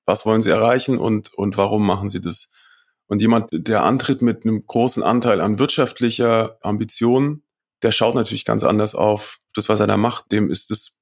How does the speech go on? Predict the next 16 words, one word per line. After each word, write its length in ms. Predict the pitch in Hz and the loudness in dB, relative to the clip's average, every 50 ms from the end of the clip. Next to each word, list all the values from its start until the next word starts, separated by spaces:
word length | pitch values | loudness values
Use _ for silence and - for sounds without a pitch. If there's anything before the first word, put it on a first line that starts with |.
| - | -8
Ästhetische 680 | - 101 - - 117 117 - 107 - 113 110 110 - - _ | -8 -6 -2 0 0 0 0 0 0 0 0 -2 -4 -6 _
nur 260 | - 107 113 113 107 | 0 2 2 2 4
insofern 560 | 82 117 110 120 113 - - 117 120 123 117 117 | 2 2 2 0 -2 0 2 2 2 2 2 2
wichtig, 380 | 120 117 - - 117 - - | 0 0 0 -2 -2 0 0
als 380 | - 104 98 - - - - - | 0 0 0 -2 -6 -18 -14 -10
es 180 | - 101 - - | -8 -8 -8 -6
sozusagen 460 | - 110 - - 104 110 104 104 107 | -8 -8 -6 -4 0 0 2 2 2
nicht 160 | 107 107 - | 0 0 0
im 180 | - 110 107 98 | 0 0 0 2
Weg 280 | 113 123 123 - - | 2 0 0 -2 -6
sein 260 | - - 110 107 104 101 | -2 0 2 2 4 4
darf 240 | 101 107 98 - | 2 0 0 -2
oder 140 | - - 101 | -2 -2 -2
es 120 | 101 - - | -2 -2 -2
halt 160 | 110 107 - | -2 0 2
irgendwie 460 | 110 113 110 104 107 110 107 104 | 2 2 2 2 0 0 -2 -2